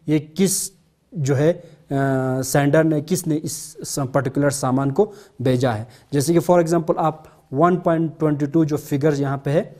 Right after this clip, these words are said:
वहाँ पे देख रहा है कि एक सील है जिसमें जानवर का भी नक्शा है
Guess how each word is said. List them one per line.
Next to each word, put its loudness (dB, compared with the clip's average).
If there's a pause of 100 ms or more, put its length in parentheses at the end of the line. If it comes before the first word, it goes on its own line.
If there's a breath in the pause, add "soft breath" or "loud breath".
(240 loud breath)
वहाँ 0
पे 2
देख -2
रहा -2
है 0
कि -6
एक -2 (200 soft breath)
सील 2
है 4
जिसमें -2 (200)
जानवर 2
का 2
भी 2
नक्शा -2
है -4